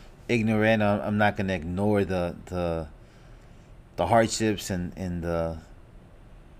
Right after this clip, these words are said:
situations that are going on in the world outside of America that it's horrific. But everyone has a choice.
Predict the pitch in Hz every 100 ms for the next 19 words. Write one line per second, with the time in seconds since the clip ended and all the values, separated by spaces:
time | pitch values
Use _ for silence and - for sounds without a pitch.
0 | - - - 120 110 107 113 - 104 92
1 | 98 90 101 98 101 110 104 92 85 -
2 | - - - - 92 90 85 107 104 95
3 | 92 - 101 90 90 90 104 98 92 90
4 | 82 82 80 - - - - - - -
5 | - - 101 104 131 107 - - - -
6 | - - - - - - - - - 82
7 | 95 87 - - - - - - - -
8 | - - - - - - 117 139 120 92
9 | 82 131 - -